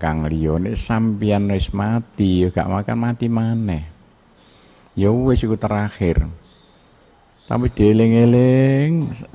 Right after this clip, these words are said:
sampeyan besok bakal mati, ditutno kaya sampeyan ngetutno ngono iku. Fahadhi al-afahadhi al-awwal. Fahadhi mengko utawi ikilah.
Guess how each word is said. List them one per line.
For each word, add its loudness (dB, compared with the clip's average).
sampeyan 0
besok -2
bakal 2
mati, -2
ditutno -2
kaya -2
sampeyan -2
ngetutno -4
ngono -2
iku. -8
Fahadhi 4
al-afahadhi 0
al-awwal. -2
Fahadhi 6
mengko 2
utawi 2
ikilah. 2